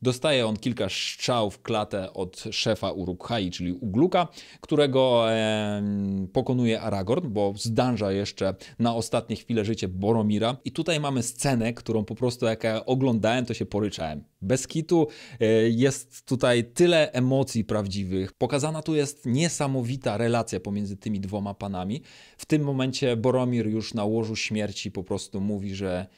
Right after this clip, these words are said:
zawiódł, bo splamił swój honor, chcąc odebrać pierścień Frodowi. To jest coś, co nie funkcjonuje już praktycznie w dzisiejszych czasach, e, u mężczyzn, czyli honor. Honor, który jest ważniejszy od życia nawet,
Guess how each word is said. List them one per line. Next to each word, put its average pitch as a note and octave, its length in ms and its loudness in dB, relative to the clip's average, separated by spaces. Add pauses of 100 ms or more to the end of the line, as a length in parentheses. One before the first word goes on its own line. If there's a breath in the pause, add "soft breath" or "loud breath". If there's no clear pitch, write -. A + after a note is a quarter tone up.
zawiódł, G#2+ 540 -2 (180)
bo G2+ 360 0
splamił A2+ 500 -2
swój G#2 240 -4
honor, G#2 540 -4
chcąc - 380 -8
odebrać G2 420 -4
pierścień F#2+ 420 -4
Frodowi. F#2+ 520 -4
To D3+ 80 2
jest D3 200 0
coś, E3 180 0
co - 140 -6
nie D3 140 -2
funkcjonuje C3 520 -2
już B2+ 100 -2
praktycznie A#2 460 -4
w - 20 -8
dzisiejszych G2 400 -6
czasach, G2+ 260 -6 (320 loud breath)
e, B2+ 60 -2
u G#2+ 280 2
mężczyzn, A#2+ 460 0
czyli G#2+ 360 -2
honor. G2 360 -2 (360 loud breath)
Honor, D#3+ 340 2
który C#3 180 2
jest A#2+ 140 2
ważniejszy B2+ 600 0
od A2 180 -2
życia G#2+ 400 0
nawet, F#2+ 360 -2